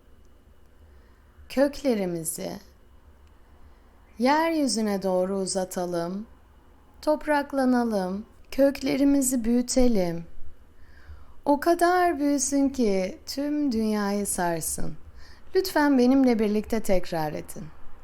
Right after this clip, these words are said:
İlahi hattıma bağlanıyorum. Üç tık yapalım. Üçüncü göz bölgemize, iki kaşımızın arasına nazikçe iki ya da üç parmağımızla dokunarak.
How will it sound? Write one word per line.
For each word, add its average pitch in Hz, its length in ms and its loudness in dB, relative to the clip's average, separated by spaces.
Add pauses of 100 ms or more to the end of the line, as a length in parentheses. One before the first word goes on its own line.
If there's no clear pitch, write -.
(420)
İlahi 196 760 4
hattıma 170 800 -8 (280)
bağlanıyorum. 156 720 -6 (1400)
Üç 359 260 0
tık - 280 0
yapalım. 170 680 -4 (320)
Üçüncü 202 460 -6
göz 185 340 -2
bölgemize, 160 880 -6
iki - 200 -10
kaşımızın 165 680 -8
arasına 156 880 -8 (520)
nazikçe 175 640 -4
iki - 260 -12
ya 165 180 -4
da 165 100 -8
üç - 320 -12
parmağımızla 151 920 -8
dokunarak. 160 880 -10